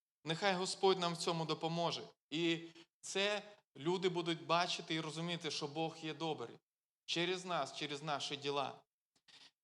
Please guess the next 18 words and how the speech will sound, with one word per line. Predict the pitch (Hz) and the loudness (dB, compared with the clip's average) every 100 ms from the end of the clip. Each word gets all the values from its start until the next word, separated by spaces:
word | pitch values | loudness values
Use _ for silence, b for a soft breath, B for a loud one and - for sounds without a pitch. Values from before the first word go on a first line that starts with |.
| _ - | _ -2
Що | - 220 | 4 6
ще | 226 247 | 6 4
хотілося | 233 233 226 208 185 | 2 4 6 6 4
би | 196 | 0
сказати, | - 180 175 214 208 185 | 2 0 6 6 6 4
як | 175 180 | 4 2
ми | 190 190 185 | 0 2 2
переживаємо | 165 170 160 175 190 196 180 | 2 2 4 6 6 6 6
в | 165 | 2
нашому | 165 180 - 185 185 | 4 4 4 2 2
житті | 196 196 190 | 0 0 0
Божу | 165 185 175 | 4 4 4
доброту, | 160 165 160 165 165 202 | 2 0 2 0 2 2
те, | 196 185 | 4 2
що | - 202 190 165 - - _ _ _ _ _ _ | 4 6 4 4 -4 -20 _ _ _ _ _ _
іноді | 160 202 208 190 180 | 4 4 4 0 0
навіть | 180 190 180 175 | 2 2 2 0
Бог | 156 175 196 190 - | 2 6 6 4 -2